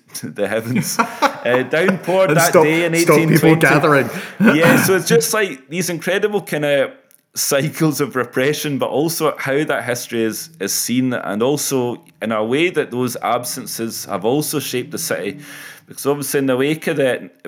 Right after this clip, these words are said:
Speaker 1: Brixton, you had the Scarman report, you had these major investigations about what was happening in England's inner cities that had led to these riots and explosions. And in a way, because that didn't happen in, in Glasgow, and,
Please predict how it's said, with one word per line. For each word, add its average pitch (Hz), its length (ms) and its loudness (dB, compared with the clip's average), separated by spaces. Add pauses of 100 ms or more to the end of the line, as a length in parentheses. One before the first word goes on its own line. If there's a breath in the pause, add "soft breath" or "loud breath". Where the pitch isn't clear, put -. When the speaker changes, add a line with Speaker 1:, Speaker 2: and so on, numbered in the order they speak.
Speaker 1:
Brixton, 131 720 -2
you 110 180 -6
had 123 220 -4
the 113 60 -6
Scarman 131 580 0
report, 120 420 -2
you 110 80 -6
had 107 200 -4
these 110 220 -6
major 131 340 0
investigations 113 880 -4
about 101 260 -6
what 104 240 -2
was 123 160 -6
happening 113 480 -4
in 98 240 -10
England's 107 400 -4
inner 107 220 -4
cities 104 560 -6 (460 loud breath)
that 87 120 -4
had 82 160 -8
led 120 360 0
to - 80 -8
these 107 280 -4
riots 107 360 -2
and 107 100 -8
explosions. 104 680 -6 (480 loud breath)
And 117 140 -4
in 127 60 0
a 127 80 0
way, 165 180 0
because 170 380 -2
that 160 220 -2
didn't 143 200 -2
happen 135 460 -4
in, 120 220 -6
in 107 260 -4
Glasgow, 107 680 -4
and, 85 220 -12